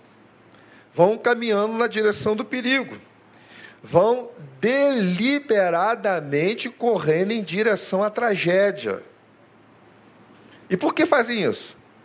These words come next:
Porque estão obcecados. Davi ficou obcecado por aquela mulher. E aí, quando tá obcecado, o indivíduo começa a tapar, quinto passo, os ouvidos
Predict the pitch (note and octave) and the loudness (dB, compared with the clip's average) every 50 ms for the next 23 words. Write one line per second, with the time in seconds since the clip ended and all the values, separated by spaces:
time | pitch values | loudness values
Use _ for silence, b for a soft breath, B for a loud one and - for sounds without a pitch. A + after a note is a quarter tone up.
0 | - - - - - - - - - A#2 - - C3+ B2 B2 - C3 B2 A#2 A2 | -20 -20 -20 -20 -20 -20 -16 -8 -8 -6 -2 0 0 0 0 0 0 0 0 0
1 | - - - A#2+ - - F#2+ F#2 F#2 - - - - - - - - - - - | -2 -2 -2 -2 -2 -2 -12 -12 -14 -16 -18 -20 -20 -20 -20 -20 -20 -20 -20 -20
2 | - - - - - - - - - - - - C3+ B2 A#2 G2 G2+ A#2+ B2+ - | -20 -20 -20 -20 -20 -20 -20 -20 -20 -14 -4 0 2 2 2 2 0 -6 -6 -6
3 | - B2 - A#2 A2 - - - - A2+ - - G#2+ G#2 G2+ - - G2+ G2+ - | -8 -4 -2 -2 -2 -2 -4 -6 -6 -6 -2 0 0 0 0 -2 -6 -6 -6 -4
4 | G2 G2 G2+ G2 F#2+ - - - - - - - - - - - - - - - | -4 -4 -4 -6 -10 -12 -12 -14 -14 -16 -18 -20 -20 -20 -20 -20 -20 -20 -20 -20
5 | - - - - - - - B B B B B B B B B B B B B | -20 -20 -20 -20 -20 -20 -20 B B B B B B B B B B B B B
6 | B - D3 D#3+ E3+ A3 B3+ - A#3 G#3+ - - G3+ G3+ F#3 F#3+ - - F3 - | B 4 4 6 6 6 2 0 -4 -4 0 2 2 2 2 0 0 0 0 0
7 | - G3 A3 A#3 G3 - - G#2 F#2+ - - - _ _ _ _ _ _ B B | 0 0 0 0 0 -2 -4 -12 -20 -20 -20 -20 _ _ _ _ _ _ B B
8 | B B B B B B B - - - - - - - - - - - - D3 | B B B B B B B -20 -20 -20 -20 -20 -20 -20 -20 -20 -20 -8 0 2
9 | E3+ F#3 D#3+ G3+ F#3 E3+ A3+ A#3 A#3+ A#3+ - A3 G#3 G#3+ A#3 A#3+ A#3+ - A3 G#3+ | 2 4 4 2 2 2 0 0 0 0 0 0 2 2 0 0 2 0 -2 -2
10 | - - - - - - B3+ C4 A3 - - G#3+ G3+ F#3 C#3+ A2+ G#2 - - - | -2 -10 -20 -8 0 2 2 2 2 0 0 2 2 2 0 -2 -4 -10 -16 -10
11 | - G#3+ A#3+ A#3+ - - F3+ D#3+ C#3 B2+ - - - - - - G#3+ A#3+ B3 A#3 | -6 -6 -6 -2 0 0 2 2 0 -2 -6 -10 -16 -14 -6 -2 0 0 0 2
12 | G#3 A3 G3+ F#3+ D#3+ - - F3 A#3 C4 C#4 A#3+ C4 C#4 B3+ - - - - - | 2 2 2 2 0 -4 -6 -4 -2 -2 -2 -4 -6 -6 -6 -6 -8 -10 -14 -8